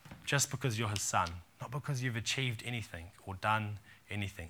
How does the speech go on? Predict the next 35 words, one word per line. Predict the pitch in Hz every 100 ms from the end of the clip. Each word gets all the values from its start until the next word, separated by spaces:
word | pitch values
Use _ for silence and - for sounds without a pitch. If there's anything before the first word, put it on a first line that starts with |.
| 110
And | 113
we | 113
stand | - - 151 151
in | 123 92
this. | 92 -
We | 139
don't | 180 175 -
cower | 165 165 156 147
in |
a | 131
corner | - 165 156 117
in | 101
grace, | 92 87 110 - - - - - - -
you | -
know, | 123 139
insecure. | 147 - 131 - 117
We | 101 113
stand | - - 127 113
in | 101
it | 101
secure. | - - - 107 85 90 - - - - - - - - - - - - -
And | 160
there's | 180
lots | 190 220 -
more | 190
we | 175
could | 170 151
say, | - 143 139 131
and |
to | 143
finish | - 196 170
with | 160
this, | 123 127 - - - - - - _ _ -
we | 143 156 147
receive | 135 131 - 170 170 160 -